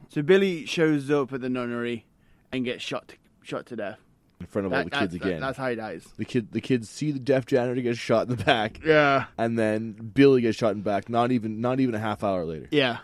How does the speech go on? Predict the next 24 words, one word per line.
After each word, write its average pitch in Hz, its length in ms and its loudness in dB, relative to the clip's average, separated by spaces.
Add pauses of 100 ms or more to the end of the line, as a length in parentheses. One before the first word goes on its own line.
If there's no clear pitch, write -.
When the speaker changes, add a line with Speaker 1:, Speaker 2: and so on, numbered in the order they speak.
(220)
Speaker 2:
<laughs> 135 120 -2 (600)
Speaker 1:
Oh, 120 420 -2 (220)
God. 120 340 -2 (640)
Speaker 2:
Poor 131 220 2
kids. 90 420 -4
Speaker 1:
Yeah, 147 240 -2
poor 151 200 0
ki-, - 240 -14 (180)
these 226 220 -4
kids - 320 -2
are 123 40 -10
scarred 120 500 -2 (200)
'cause 143 140 -8
you 156 60 2
have 160 80 -2
to 151 80 -12
deal 151 200 0
with 147 100 2
that 143 200 2
bitch - 400 -10 (220)
Speaker 2:
Yeah. 98 160 0 (120)
Speaker 1:
the 131 140 -2
entire 123 340 -2
time. 110 400 -10